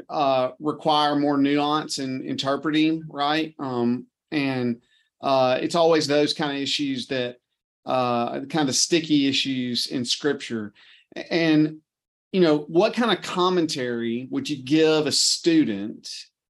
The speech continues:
about a particular book of the Bible or a passage of the Bible? Well, I, I'll tell you this. I, I haven't read all of them, okay? So, <laughs> but,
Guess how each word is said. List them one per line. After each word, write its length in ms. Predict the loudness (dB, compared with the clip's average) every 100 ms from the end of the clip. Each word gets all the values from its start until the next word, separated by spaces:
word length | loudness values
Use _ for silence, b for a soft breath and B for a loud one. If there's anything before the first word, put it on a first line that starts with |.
| _ _ _ _ -4
about 640 | -2 0 2 4 2 0 -2
a 100 | -4
particular 720 | -4 0 0 2 2 4 2
book 280 | 2 0 0
of 80 | -4
the 80 | -4
Bible 440 | 0 2 2 -2
or 160 | -4 -6
a 60 |
passage 500 | -4 -2 -2 -6 -10
of 40 | -10
the 60 |
Bible? 460 | -6 -4 -4 -6 -4
Well, 440 | 0 2 0 -2 _ _ _ _ _ -20 -20 _ -4
I, 160 | -4 -2
I'll 200 | 0 0
tell 160 | 2 2
you 120 | 2
this. 500 | 0 -2 -6 -10 _ -20 _ _ _ _ -20 -14
I, 180 | -14 -4
I 140 | 0
haven't 280 | 2 2 2
read 300 | 2 4 2 0
all 360 | 2 4 4 0
of 120 | -2
them, 320 | -6 -6 -8 -10 _ _ -10
okay? 380 | -2 0 2 0
So, 500 | 2 2 2 -2 -4 -10 B B
<laughs> 300 | B _ -8
but, 500 | 0 4 4 2